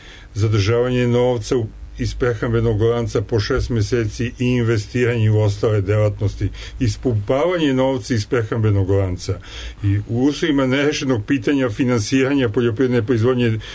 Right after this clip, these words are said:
devedeset i četvrte godine merama monetarno-, promenama finansijskog sistema profesora Avramovića, poljoprivreda je ostala bez rešenja u finansiranju. Agrarni budžet,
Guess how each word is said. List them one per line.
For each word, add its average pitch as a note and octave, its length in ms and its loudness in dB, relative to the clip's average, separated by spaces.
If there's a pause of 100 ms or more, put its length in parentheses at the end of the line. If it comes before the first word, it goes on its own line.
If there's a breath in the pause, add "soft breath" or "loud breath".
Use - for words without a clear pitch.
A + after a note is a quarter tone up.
(140)
devedeset A#2 600 0
i A#2 120 -2
četvrte B2+ 480 0
godine A#2+ 460 2 (360 loud breath)
merama A#2 560 2
monetarno-, A2+ 640 0
promenama A#2+ 440 2
finansijskog A2 540 -2
sistema A2+ 440 0
profesora G#2+ 420 2
Avramovića, A2+ 800 0 (440 loud breath)
poljoprivreda B2 580 0
je A#2+ 100 0 (180)
ostala A#2+ 540 0
bez G#2 460 0 (300 loud breath)
rešenja G#2+ 720 2
u G#2+ 140 -2
finansiranju. G2 680 0 (320 loud breath)
Agrarni D#3 460 2
budžet, B2 500 0